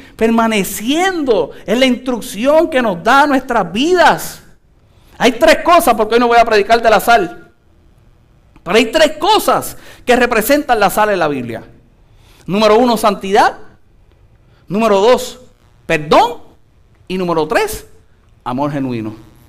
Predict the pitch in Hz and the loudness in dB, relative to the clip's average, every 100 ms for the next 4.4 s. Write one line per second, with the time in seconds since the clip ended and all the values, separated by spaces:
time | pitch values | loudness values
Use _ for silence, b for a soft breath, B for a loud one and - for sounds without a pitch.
0 | - _ _ - _ _ _ _ _ _ | -20 _ _ -20 _ _ _ _ _ _
1 | _ _ _ _ _ _ _ _ _ _ | _ _ _ _ _ _ _ _ _ _
2 | _ _ _ _ _ _ _ _ _ _ | _ _ _ _ _ _ _ _ _ _
3 | - 254 233 202 330 - - 262 214 185 | -4 0 2 2 4 4 4 0 0 -2
4 | 170 143 110 - | 0 2 0 -2